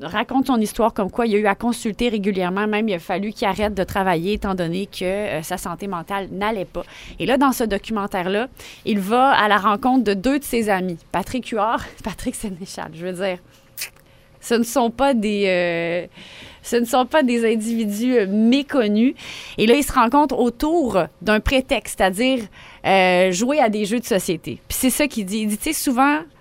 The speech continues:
on va dire aux hommes de, euh, se commettre. On, on, on veut inciter, dans le fond, avec ce documentaire-là, aux hommes de parler davantage de l'état de leur santé mentale. Puis c'est pas, hein, « Je m'assois devant toi puis je te demande. »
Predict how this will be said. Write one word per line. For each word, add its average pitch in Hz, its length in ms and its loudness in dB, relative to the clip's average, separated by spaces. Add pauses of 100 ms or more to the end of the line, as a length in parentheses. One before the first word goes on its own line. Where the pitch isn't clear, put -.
(140)
on 214 120 -2
va 202 120 4
dire 247 220 0
aux 220 220 0
hommes 254 420 4
de, 196 720 0
euh, 170 180 -2
se - 180 -6
commettre. 214 560 -2
On, 185 140 -4
on, 202 260 -2
on 214 40 0
veut 233 200 -2
inciter, 262 380 -2
dans 240 120 2
le 185 60 -2
fond, 226 140 -4
avec 190 220 -2
ce 202 100 -4
documentaire-là, 190 880 -2 (520)
aux 262 420 2
hommes 226 480 2
de 196 100 0
parler 262 380 2
davantage 233 800 2
de 185 80 0
l'état 233 480 0
de 190 80 -8
leur 165 160 -6
santé 180 340 -6
mentale. 196 380 0
Puis - 160 -4
c'est 247 100 0
pas, 359 240 2
hein, « 294 220 6 (500)
Je - 60 -6
m'assois 269 360 2
devant 269 200 0
toi 330 220 -8
puis - 160 -18
je 269 80 -6
te 214 40 -8
demande. » 208 320 -10